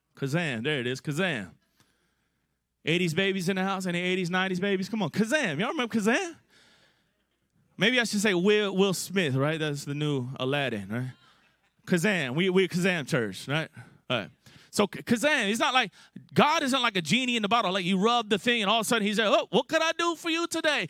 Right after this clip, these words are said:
It's not what about God could do for us. It's what we could do for God. Come on, somebody. He's already done everything he needs to do for me.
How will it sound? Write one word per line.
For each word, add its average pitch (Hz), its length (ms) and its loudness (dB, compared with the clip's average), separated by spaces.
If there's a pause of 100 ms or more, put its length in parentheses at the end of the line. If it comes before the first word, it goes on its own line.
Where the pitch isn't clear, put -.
(160)
It's 233 160 0
not 285 320 0
what 269 160 4
about 226 300 -2
God 233 240 2
could 226 120 -4
do 220 100 0
for 226 160 0
us. 233 160 2 (200)
It's 220 100 2
what 240 140 2
we 226 100 4
could 208 160 -2
do 208 80 0
for 180 160 -2
God. 185 540 -2 (2000)
Come 202 240 -2
on, 113 160 -2
somebody. 104 480 -6
He's 254 320 -2
already 226 340 -2
done 196 540 0 (320)
everything 254 720 0
he 247 180 -2
needs 247 260 0
to 233 140 -4
do 240 240 0
for 240 200 0
me. 269 420 -2